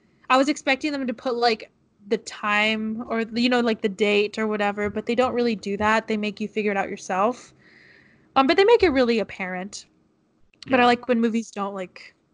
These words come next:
Speaker 1: n-, try to, like, do it too much. Um, so he's in the car with what I assume is his daughter. He's very reserved and quiet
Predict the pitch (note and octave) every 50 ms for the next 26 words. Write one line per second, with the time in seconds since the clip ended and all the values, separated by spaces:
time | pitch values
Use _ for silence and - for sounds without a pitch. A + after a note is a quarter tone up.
0 | _ _ _ _ - A3+ G3+ G#3 G3+ - - _ _ _ - - A#3+ G#3+ G#3+ G#3+
1 | G3 G3 F#3+ F3+ F3+ - - - - _ _ _ _ _ _ _ _ _ _ _
2 | _ _ _ - G#3+ - A3 G#3 G3 F#3+ - - - F#3+ E3+ D#3 - - - -
3 | - - - - _ _ _ _ _ _ - - _ - _ _ _ _ _ -
4 | B3 A#3+ B3 B3 B3 B3 B3 B3 A#3 - B3+ - C#4 C#4+ D4+ D#4 F4 E4 F4 -
5 | - C#4+ C#4 C#4+ C#4+ C#4 C#4 C#4 C#4 B3+ A#3+ B3 B3 - - C4+ C#4 C#4+ E4 D#4+
6 | - D#4 C4+ A#3+ - - G3 F#3+ F#3 F#3 F#3+ G3 G#3 A3+ A#3+ B3 A#3+ - _ -
7 | B3+ A#3 A3 A#3+ B3+ C4 C4+ C4+ C4 B3+ B3 A3+ G#3+ G#3+ G#3+ A3 A3 G#3+ G#3+ A3
8 | G#3 G#3 - - - G#3 G3 G3+ G#3 G#3 G3+ G3 G3+ - - - -